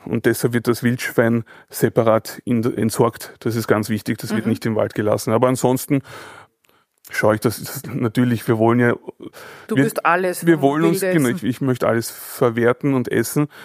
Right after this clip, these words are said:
Speaker 1: wobei ich mag auch nicht alles, muss ich ehrlich sagen, aber es gibt Leute, die die anderen Sachen halt auch mögen und dafür hebe ich's halt auch auf, zum Beispiel, ne? Aber ich mo-, wollte noch zum Entsorgen sagen, wir müssen ja schauen, weil die Jagd ist ja recht angefeindet.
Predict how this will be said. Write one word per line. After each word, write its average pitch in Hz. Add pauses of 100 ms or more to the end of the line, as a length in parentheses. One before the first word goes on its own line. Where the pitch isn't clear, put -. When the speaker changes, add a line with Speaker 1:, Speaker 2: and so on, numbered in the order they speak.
(160)
Speaker 1:
wobei 151
ich 143
mag 131
auch 120
nicht 120
alles, 113
muss 117
ich 113
ehrlich 117
sagen, 131
aber 143
es 143
gibt -
Leute, 165
die 160
die 170 (100)
anderen 143
Sachen 147
halt 143
auch 127
mögen 143
und 165
dafür 127
hebe 135
ich's 143
halt 151
auch -
auf, 95
zum -
Beispiel, -
ne? 135 (300)
Aber 120
ich 117
mo-, 123
wollte 123
noch 123
zum 120
Entsorgen 117
sagen, 123
wir 123
müssen 123
ja 127
schauen, 117
weil 117
die 117
Jagd 110
ist 120
ja 113
recht 110
angefeindet. 110